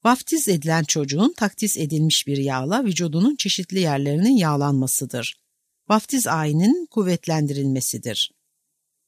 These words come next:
Bu sakrament Doğu kiliselerinde vaftizden hemen sonra,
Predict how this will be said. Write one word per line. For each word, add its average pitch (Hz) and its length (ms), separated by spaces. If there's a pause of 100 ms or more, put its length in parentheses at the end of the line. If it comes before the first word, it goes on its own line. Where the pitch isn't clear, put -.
(1200)
Bu 311 100
sakrament 175 840
Doğu 220 200
kiliselerinde 160 920
vaftizden 185 640
hemen 160 280
sonra, 123 500